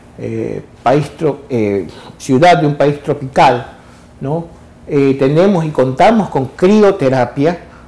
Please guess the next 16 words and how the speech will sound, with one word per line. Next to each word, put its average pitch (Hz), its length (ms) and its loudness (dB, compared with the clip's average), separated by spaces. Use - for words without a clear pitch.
para 185 520 2
poder 156 420 2
acompañar, 151 800 -2
auxiliar 156 1040 0
en 151 100 -6
la 139 160 -4
parte 208 280 -2
de 196 40 -2
la 196 120 -2
terapia 196 540 -2
a 160 100 0
los 165 120 0
pacientes 156 420 -4
hematológicos 175 560 0
que 185 120 -4
sufren 214 420 -4